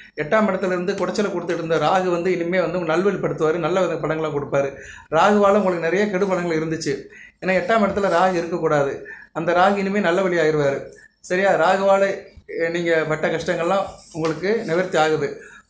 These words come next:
புத்தாண்டுலேருந்து இதெல்லாம் நடக்கு. So, புத்தாண்டு பறக்கும் போதே ஓரளவு நல்ல விதமா தான் பறக்குது. ஆளுங்களை புத்தாண்டு நல்லா இருக்கும். சரியா? ஆள் நல்லா படிச்சிருப்பீங்க. இந்த காலகட்டத்துல படித்தவர்களுக்கு நல்ல ஒரு வேலை கிடைக்கும். சாஸ்திர ஞானம் இருக்கும். "கண்டதை படித்தால் பண்டிதன் ஆளாம்" மாதிரி மல்டி லெவல் பெர்-, பெர்-,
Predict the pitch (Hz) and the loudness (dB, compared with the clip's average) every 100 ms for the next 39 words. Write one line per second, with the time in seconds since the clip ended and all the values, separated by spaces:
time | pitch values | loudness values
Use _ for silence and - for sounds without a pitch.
0 | - - 240 208 202 196 185 185 170 165 | -8 0 2 2 2 0 2 2 0 -2
1 | 156 - - 190 160 151 214 208 185 185 | -4 -6 -4 -4 -4 0 2 4 2 0
2 | 185 180 202 175 175 190 170 190 180 170 | 0 0 0 0 0 0 0 0 0 0
3 | 170 180 160 165 151 165 165 156 120 151 | -2 0 -2 0 0 0 -2 -6 -4 -2
4 | 143 143 - - - - - - - 196 | 0 -2 -4 -12 -18 -18 -20 -20 -6 2
5 | 247 240 208 165 - - - 202 208 180 | 4 4 4 -2 -4 -10 -4 2 4 4
6 | 202 196 196 185 185 208 175 180 185 190 | 4 2 2 0 0 -2 -2 0 0 0
7 | - - - 165 180 190 180 170 170 175 | -4 -10 -6 -2 0 0 -2 -2 0 0
8 | 175 160 185 196 180 170 185 175 170 190 | 0 -2 0 -2 -2 0 0 2 2 0
9 | 175 156 165 170 170 - - - - 190 | 0 -2 -2 -4 -6 -16 -20 -20 -2 -2
10 | 196 214 185 180 180 165 160 170 170 - | 0 0 2 0 0 -2 -2 -4 -4 -6
11 | 165 185 190 175 180 175 165 175 180 160 | -4 -2 -2 -2 -2 -2 -2 0 0 2
12 | 160 156 156 185 202 - - - _ _ | 0 0 0 0 -2 -6 -18 -20 _ _
13 | - 151 185 220 190 156 165 160 151 180 | -6 -4 -2 0 2 0 0 -2 0 0